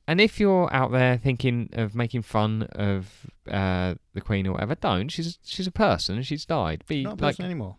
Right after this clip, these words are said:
Speaker 1: well, she was a person and she died. Be a better human being than that.
Speaker 2: Doesn't matter now, does it?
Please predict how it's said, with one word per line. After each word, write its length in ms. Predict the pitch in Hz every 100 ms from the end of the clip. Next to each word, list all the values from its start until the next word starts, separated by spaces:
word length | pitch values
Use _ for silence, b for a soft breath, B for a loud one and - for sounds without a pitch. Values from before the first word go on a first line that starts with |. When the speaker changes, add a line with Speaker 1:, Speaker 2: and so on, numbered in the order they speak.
| _
Speaker 1:
well, 240 | 175 165 175
she 140 | -
was 140 | 170 139
a 40 |
person 400 | 101 80 120 143
and 140 | 147
she 80 | 135
died. 280 | 151 117 -
Be 400 | 151 147 143 - -
a 60 |
better 220 | 113 123 104
human 320 | 127 120 117
being 240 | 107 87
than 100 | 78
that. 200 | 76 87 - - -
Speaker 2:
Doesn't 180 | 269
matter 160 | 160 214
now, 180 | 127 104
does 200 | 87
it? 80 | 175